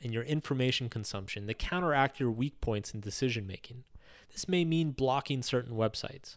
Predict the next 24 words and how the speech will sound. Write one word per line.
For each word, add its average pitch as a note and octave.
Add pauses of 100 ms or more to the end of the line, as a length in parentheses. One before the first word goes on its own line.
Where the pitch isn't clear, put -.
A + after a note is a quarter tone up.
(120)
unfriending C#3+
certain A#2+
people, - (360)
not C#3+
reading C#3
certain B2+
types A#2
of A2+
news A2+
stories. - (440)
Whatever E3
it F3
is, D3 (300)
once F3+
you're G#3
aware D#3+
of G#2
it, - (200)
find D#3+
lifestyle-driven C3
ways G2+
to -
attack C3+
it. -